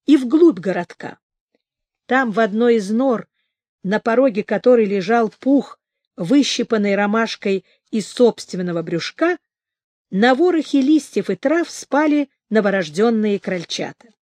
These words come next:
«Кажется, мы задали нашим знакомым непростую задачку», — сказал Орех.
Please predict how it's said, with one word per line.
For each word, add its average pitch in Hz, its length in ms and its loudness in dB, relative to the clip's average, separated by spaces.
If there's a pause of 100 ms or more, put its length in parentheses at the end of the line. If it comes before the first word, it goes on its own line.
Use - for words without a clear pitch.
(1500)
«Кажется, 359 520 2
мы 381 140 2
задали 285 400 2
нашим 262 360 -2
знакомым 247 600 0
непростую 262 580 0
задачку», — 208 560 0
сказал 180 400 -4
Орех. 175 440 -8